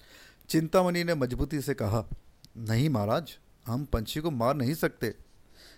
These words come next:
वह राजा के विचार अच्छी तरह समझ लेता था। यह बहुत ही दुर्लभ पंछी है और भाग्यशाली माना जाता है। राजा ने पूछा, "तो फिर इसका क्या किया जाए?"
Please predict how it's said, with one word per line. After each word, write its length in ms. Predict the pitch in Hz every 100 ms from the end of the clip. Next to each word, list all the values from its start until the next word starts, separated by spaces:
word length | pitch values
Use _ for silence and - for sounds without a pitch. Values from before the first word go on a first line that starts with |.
| -
वह 220 | 110 113 143
राजा 320 | 127 110 131
के 160 | 139
विचार 300 | 135 113 156 -
अच्छी 220 | - -
तरह 200 | 185 165
समझ 340 | 160 139 131 131
लेता 240 | 113 113
था। 220 | 107 98 - - _ - - - - - - - -
यह 360 | 113 123 127 160
बहुत 400 | 117 113 156 165
ही 140 | 175
दुर्लभ 440 | 143 120 120 170 180
पंछी 340 | 135 117 -
है 180 | 113 87 - - - - - -
और 140 | - 190
भाग्यशाली 640 | 147 131 151 175 165 147
माना 200 | 135 117
जाता 260 | 110 110 104
है। 180 | 95 113 - - - - _ - - - _ - - - _ - _ - - - - - - - -
राजा 260 | 147 151 170
ने 120 | 175
पूछा, 300 | 170 135 165
"तो 220 | 160 170
फिर 140 | 160 170
इसका 160 | 160
क्या 260 | 165 - 165
किया 200 | 175 147
जाए?" 360 | 117 104 98